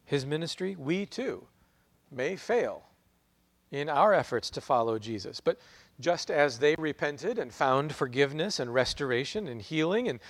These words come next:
they were made useful again, we too can follow that example.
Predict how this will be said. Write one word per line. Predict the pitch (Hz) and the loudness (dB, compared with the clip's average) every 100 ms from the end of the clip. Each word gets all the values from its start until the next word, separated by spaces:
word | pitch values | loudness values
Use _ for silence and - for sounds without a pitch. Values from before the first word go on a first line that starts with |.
| - | 4
they | 170 180 | 8 10
were | 196 | 8
made | 165 180 208 | 6 4 2
useful | 151 170 - - 208 | 0 -2 -2 2 2
again, | 180 160 165 202 - - - - | 2 2 0 -2 -12 -20 -20 -10
we | 147 185 | -8 -8
too | - 220 151 | -8 -8 -8
can | 135 127 | -10 -10
follow | 135 127 117 | -6 -6 -6
that | 113 110 | -8 -12
example. | 107 98 104 92 - | -14 -16 -18 -20 -20